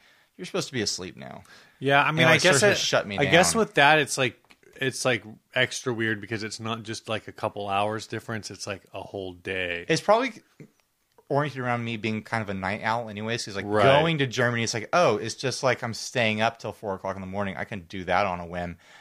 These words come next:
Speaker 1: But going, like, training my body to fall asleep earlier for some reason, like, screwed
Speaker 2: Yeah.
Speaker 1: me up. I don't know. I had a tough time this
Speaker 2: You
Speaker 1: year.
Speaker 2: feel like you, you got a, a tough time coming back or a tough time there?
Speaker 1: Tough time
Speaker 2: <laughs> Oh,
Speaker 1: coming back.
Speaker 2: dude.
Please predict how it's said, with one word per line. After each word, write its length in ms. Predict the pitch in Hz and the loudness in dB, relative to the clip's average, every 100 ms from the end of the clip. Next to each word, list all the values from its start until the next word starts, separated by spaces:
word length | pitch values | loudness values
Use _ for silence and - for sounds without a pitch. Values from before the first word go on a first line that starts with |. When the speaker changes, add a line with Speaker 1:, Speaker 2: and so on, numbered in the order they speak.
| _ | _
Speaker 1:
But 180 | 131 117 | -4 -2
going, 420 | 110 123 131 123 113 | 0 0 0 -4 -2
like, 260 | 123 110 - _ _ _ _ | 0 0 -2 _ _ _ _
training 260 | - 156 156 | -2 2 4
my 140 | 143 | 2
body 600 | 113 117 113 117 117 113 _ _ _ _ - | 4 4 4 4 -2 -6 _ _ _ _ -8
to 340 | 123 107 101 | 0 0 0
fall 280 | - 113 101 | -2 0 0
asleep 320 | 98 110 101 | -2 -8 -10
earlier 580 | - 101 113 131 143 151 - - - _ _ _ _ _ _ _ _ _ | -8 -6 -4 -2 -4 -4 -12 -20 -20 _ _ _ _ _ _ _ _ _
for 200 | - 143 | -18 -10
some 200 | - 175 | -10 -8
reason, 360 | 175 175 175 - - | -8 -8 -8 -12 -12
like, 320 | 117 110 - _ _ _ | -4 -4 -4 _ _ _
screwed 180 | - 95 | -4 0
Speaker 2:
Yeah. 120 | 85 | 0
Speaker 1:
me 160 | 92 90 | 0 -6
up. 180 | 71 - _ _ _ _ _ _ _ - | -10 -16 _ _ _ _ _ _ _ -2
I 120 | 101 | -2
don't 100 | 92 | -2
know. 220 | 85 85 - _ _ 113 | -8 -14 -20 _ _ -2
I 60 | |
had 140 | 139 120 | 0 0
a 40 | |
tough 220 | - 95 - | -2 -6 -4
time 220 | 87 85 | -6 -6
this 140 | 82 | -10
Speaker 2:
You 60 | 117 | -8
Speaker 1:
year. 100 | 85 | -2
Speaker 2:
feel 100 | 175 | 2
like 220 | 175 156 | 2 0
you, 300 | 160 135 131 _ - | -4 -6 -10 _ -10
you 120 | 135 | -6
got 160 | 120 147 | -2 -2
a, 480 | 135 131 - 151 120 | -2 -6 -6 -2 0
a 40 | |
tough 220 | - 131 | 2 0
time 160 | 147 135 | 0 0
coming 200 | 123 104 | 0 2
back 240 | 107 143 | 4 4
or 60 | 120 | 2
a 40 | |
tough 240 | 104 110 - | -2 -4 -4
time 220 | 107 92 | -8 -2
there? 240 | 113 110 - | 0 0 2
Speaker 1:
Tough 220 | 170 160 | 0 2
time 160 | 196 165 | 2 4
Speaker 2:
<laughs> 40 | |
Oh, 40 | |
Speaker 1:
coming 260 | 175 147 127 | 4 4 2
back. 280 | 123 156 180 | 6 8 10
Speaker 2:
dude. 180 | 160 | 6